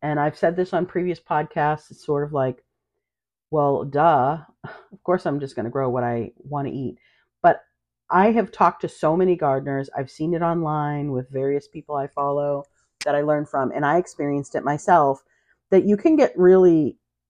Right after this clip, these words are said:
you can get, like, sucked in and start to buy seeds of things that you might not even wa-, really wanna eat, you know, because it's really pretty. I mean, I'm not kidding. I bought,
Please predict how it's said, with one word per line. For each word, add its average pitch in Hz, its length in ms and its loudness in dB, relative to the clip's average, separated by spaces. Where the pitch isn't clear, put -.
you 190 200 2
can 254 220 2
get, 233 220 4
like, 139 240 0
sucked - 560 -2
in 123 500 0
and 151 300 0
start 160 420 2
to 180 80 0
buy 147 280 2
seeds 131 640 -6
of 139 160 -4
things 180 280 0
that 156 180 -6
you 160 80 -4
might 147 180 -2
not 139 200 -2
even 127 340 -6
wa-, 127 240 -4
really 135 240 -6
wanna 117 260 -6
eat, - 400 -14
you 180 80 -2
know, 107 320 -4
because 285 280 -2
it's 277 180 -10
really 254 240 -2
pretty. - 340 -2
I - 40 -4
mean, 160 260 0
I'm 214 180 4
not 226 360 2
kidding. 131 340 -2
I 175 160 2
bought, 208 400 2